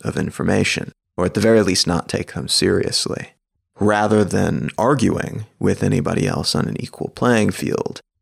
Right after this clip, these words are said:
he is simply dismissing the idea that these other people even have the right to argue with him. And as a result of this strategy, there's already been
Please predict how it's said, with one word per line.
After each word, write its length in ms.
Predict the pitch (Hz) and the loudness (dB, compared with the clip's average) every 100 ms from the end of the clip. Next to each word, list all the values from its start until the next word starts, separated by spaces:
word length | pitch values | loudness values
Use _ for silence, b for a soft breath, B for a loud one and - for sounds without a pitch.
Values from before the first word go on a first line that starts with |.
| _ | _
he 120 | - | 4
is 100 | 110 | 4
simply 360 | - 110 98 98 | 6 2 2 2
dismissing 640 | 87 98 - 87 - 90 85 | 2 0 0 0 0 0 0
the 160 | 87 | 0
idea 420 | 85 85 87 73 | 0 0 2 0
that 200 | 64 - | -2 -2
these 180 | 78 73 | -2 -2
other 160 | 71 - | -2 -4
people 560 | - 78 - 64 - - | -4 -4 -2 -2 -2 -4
even 220 | 85 - | -4 -4
have 220 | 101 - | -4 -4
the 100 | 64 | -4
right 400 | 58 64 - - | -2 -4 -6 -10
to 260 | - - - | -4 -4 -2
argue 340 | - 104 - - | -2 -2 -2 -4
with 200 | - - | -6 -6
him. 200 | - - - _ _ _ _ _ - | -8 -10 -18 _ _ _ _ _ 0
And 120 | 113 | 2
as 160 | 151 | 4
a 60 | 151 | 4
result 320 | 147 120 135 | 6 4 4
of 120 | 110 | 4
this 120 | 92 98 | 2 2
strategy, 640 | - 104 107 - 90 82 | 2 2 2 2 0 0
there's 240 | 62 82 | 0 2
already 320 | 110 123 104 | 4 4 4
been 420 | 92 98 98 92 | 4 2 2 0